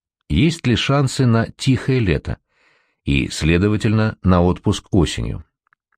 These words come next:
До квартиры, где стоял Климович, предстояло пройти больше двух километров, и он торопился скорее отшагать их. Начинало стремительно темнеть,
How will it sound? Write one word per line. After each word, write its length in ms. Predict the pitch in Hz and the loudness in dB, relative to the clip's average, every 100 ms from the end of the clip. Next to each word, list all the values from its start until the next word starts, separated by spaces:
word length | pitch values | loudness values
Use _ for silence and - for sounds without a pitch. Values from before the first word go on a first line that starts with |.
| _ _ _ _ | _ _ _ _
До 140 | 76 | -2
квартиры, 500 | 78 104 113 180 160 | 2 0 0 0 0
где 200 | 85 85 | 2 0
стоял 360 | 78 85 85 78 | 0 0 0 0
Климович, 580 | 82 85 127 147 139 - _ _ _ _ _ | 2 2 2 2 -2 -8 _ _ _ _ _
предстояло 480 | - 98 - 147 180 | -4 -2 0 0 2
пройти 420 | 127 131 117 160 | 2 0 0 0
больше 460 | 120 135 147 147 139 | 2 2 0 -2 -2
двух 320 | 95 120 139 - | 0 0 0 -2
километров, 640 | 143 139 90 69 - - _ _ _ _ - | -2 0 0 -2 -6 -10 _ _ _ _ -2
и 80 | 92 | 0
он 160 | 165 | 2
торопился 580 | 107 98 131 131 - 110 | 2 0 0 -2 -2 -4
скорее 440 | - 113 110 117 | -2 0 2 0
отшагать 500 | 101 - 110 71 - | -2 -2 -2 -4 -6
их. 160 | - - _ _ _ _ _ _ _ _ _ 80 | -10 -16 _ _ _ _ _ _ _ _ _ 0
Начинало 540 | 78 - 87 90 85 | 0 2 2 2 0
стремительно 640 | - 92 92 87 - 82 78 | 0 2 2 2 2 0 2
темнеть, 520 | 87 92 131 127 | 2 2 2 -2